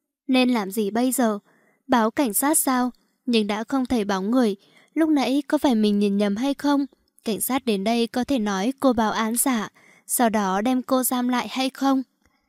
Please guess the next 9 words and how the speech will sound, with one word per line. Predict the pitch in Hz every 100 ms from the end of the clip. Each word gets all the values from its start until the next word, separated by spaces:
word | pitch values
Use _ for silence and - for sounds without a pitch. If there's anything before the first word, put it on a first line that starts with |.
| _ _ _ _ -
Cô | 240
làm | 226 185
sao | - 240 226
có | - 226
thể | 294 262
bất | 294 -
hạnh | 285 254
như | 262
vậy? | 247 240